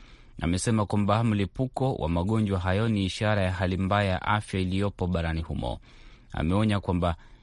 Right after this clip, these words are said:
janga la korona linaweza kuathiri juhudi zilizokuwa zimepigwa kukabiliana na magonjwa mengine. Muungano wa madaktari nchini Sudan umesema kwamba watoto ishirini na wanne na wanawake tisa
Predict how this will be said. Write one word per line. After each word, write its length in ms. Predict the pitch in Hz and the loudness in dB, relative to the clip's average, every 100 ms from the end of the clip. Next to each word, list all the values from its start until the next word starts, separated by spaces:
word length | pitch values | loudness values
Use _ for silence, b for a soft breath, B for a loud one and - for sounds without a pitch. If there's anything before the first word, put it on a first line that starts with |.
| b | b
janga 280 | 175 120 85 | 2 2 2
la 120 | 80 | -2
korona 520 | - 85 101 107 117 | -2 0 2 2 0
linaweza 560 | 104 98 92 104 98 98 | 0 2 2 0 0 -2
kuathiri 760 | - - 101 - - 117 104 | -2 0 0 0 -2 0 0
juhudi 480 | 95 95 131 117 95 | 0 0 0 0 0
zilizokuwa 640 | 92 95 92 92 - 107 | 0 0 0 -2 -2 -2
zimepigwa 760 | 92 92 90 - 147 120 101 95 B B B | 0 0 -2 -2 -2 2 2 0 B B B
kukabiliana 960 | - 101 107 104 104 104 107 98 90 87 - | -4 -2 0 2 2 2 2 2 0 -2 -2
na 120 | 92 | 0
magonjwa 540 | 92 90 104 101 82 82 | 0 0 2 0 0 -2
mengine. 580 | 80 76 73 64 55 - - b b b b b | -2 -2 -4 -4 -6 -8 -14 b b b b b
Muungano 580 | 120 135 151 185 151 101 | 0 2 2 2 2 2
wa 100 | 120 | 2
madaktari 640 | 117 110 - 131 127 113 | 2 0 0 0 2 2
nchini 320 | 101 107 95 | 0 0 0
Sudan 560 | 87 95 80 87 73 - | 0 -2 -2 0 0 -2
umesema 500 | 73 87 - 123 110 | -2 0 0 0 0
kwamba 360 | 110 107 107 120 | 2 2 2 2
watoto 480 | 110 98 120 120 | 0 0 -2 0
ishirini 360 | 110 - 107 110 | -2 0 2 2
na 100 | 104 | 2
wanne 520 | 80 98 120 127 139 | 0 0 2 2 0
na 260 | 120 69 62 | -2 -2 0
wanawake 600 | 85 92 98 110 - 98 | 0 2 2 2 2 -2
tisa 520 | - 151 - 98 85 | -2 -2 0 0 0